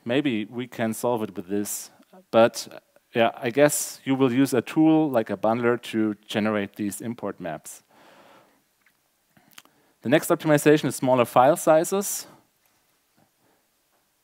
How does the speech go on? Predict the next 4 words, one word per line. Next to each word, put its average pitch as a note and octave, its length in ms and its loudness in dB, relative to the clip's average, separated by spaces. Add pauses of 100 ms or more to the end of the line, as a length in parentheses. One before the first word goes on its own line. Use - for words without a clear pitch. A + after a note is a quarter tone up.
And B2 500 0 (1700)
for - 220 -2
instance, C3+ 360 -2
it, C#3 140 -2